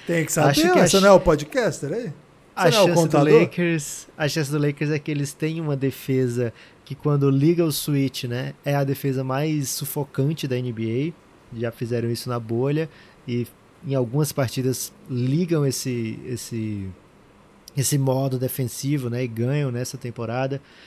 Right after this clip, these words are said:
Speaker 2: Não tem sido o tempo todo assim, mas tem um, uma espécie de switch, né? Meio,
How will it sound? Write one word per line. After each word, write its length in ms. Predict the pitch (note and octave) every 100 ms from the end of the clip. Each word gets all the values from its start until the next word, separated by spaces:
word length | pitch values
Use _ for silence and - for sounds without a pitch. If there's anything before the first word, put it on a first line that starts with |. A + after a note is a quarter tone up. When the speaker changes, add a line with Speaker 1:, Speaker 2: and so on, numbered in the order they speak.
| - - -
Speaker 2:
Não 180 | C#3 D#3+
tem 180 | F3+
sido 220 | D3+ F3 D#3
o 40 |
tempo 280 | D3+ E3 D3+
todo 340 | - F3+ F#3+ F3
assim, 380 | - F3 F#3+ - _ -
mas 800 | D3+ D3+ D#3 D#3+ E3 - - -
tem 140 | - D#3+
um, 220 | E3 D#3+ -
uma 200 | D#3 D3
espécie 360 | - C#3+ C#3+
de 80 | D3
switch, 400 | - F3 D3 -
né? 160 | C#3+ C#3+
Meio, 280 | - E3 F3